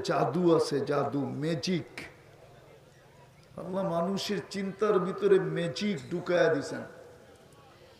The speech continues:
যত নতুন টেকনোলজি দেখতেছেন, আর বাঁচলে যত টেকনোলজি দেখব, সব মানুষের চিন্তার বিকাশ।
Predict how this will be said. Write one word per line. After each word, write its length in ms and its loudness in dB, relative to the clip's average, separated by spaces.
যত 380 0
নতুন 340 2
টেকনোলজি 600 4
দেখতেছেন, 500 4
আর 100 -4
বাঁচলে 500 6
যত 260 0
টেকনোলজি 680 2
দেখব, 240 4
সব 460 4
মানুষের 500 0
চিন্তার 440 2
বিকাশ। 360 -2